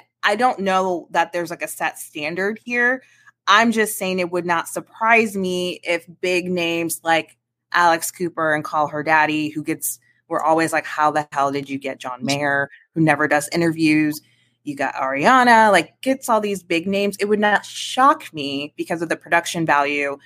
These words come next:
the number of ad dollars, that show, the amount of revenue that it's bringing, it wouldn't shock me if she paid for her guests.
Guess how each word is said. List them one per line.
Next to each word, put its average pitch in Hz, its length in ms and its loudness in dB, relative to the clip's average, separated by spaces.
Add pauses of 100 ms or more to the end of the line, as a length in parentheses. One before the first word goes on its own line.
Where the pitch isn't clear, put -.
(160)
the 165 60 -6
number 147 200 -2
of 139 100 -8
ad 175 220 4
dollars, 143 580 0 (680)
that 185 260 2
show, 165 680 4 (500)
the 175 240 -2
amount 165 400 2
of 156 200 -6
revenue 175 600 0
that 147 120 0
it's 139 160 -6
bringing, 147 460 -6
it 151 140 -8
wouldn't 160 180 -4
shock - 480 -10
me 139 340 -6
if 139 80 -8
she 143 280 -4
paid 139 340 -6
for 135 160 -6
her 135 140 -8
guests. - 420 -10